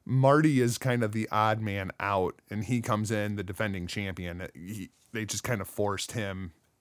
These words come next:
into it because they wanted to get Marty on the card because Marty is over as hell. Uh, if you haven't seen Marty Scurll before, please pay attention because Marty is,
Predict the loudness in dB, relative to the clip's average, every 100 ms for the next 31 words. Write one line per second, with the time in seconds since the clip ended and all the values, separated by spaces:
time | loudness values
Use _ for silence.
0 | -6 -6 -4 -6 -6 -6 -6 -6 -6 -6
1 | -4 -6 -6 -4 -2 -2 0 0 2 0
2 | 0 0 6 6 6 2 2 2 4 4
3 | 4 2 0 2 2 2 -2 -2 0 2
4 | 2 0 -6 _ _ _ _ _ -20 4
5 | 10 12 10 10 12 10 10 6 6 8
6 | 6 6 4 4 4 4 2 2 4 4
7 | 2 0 _ _ _ _ _ _ _ _
8 | 4 8 8 8 6 4 2 0 -2 0
9 | 2 2 4 4 4 2 0 -2 -2 -2
10 | -2 0 -2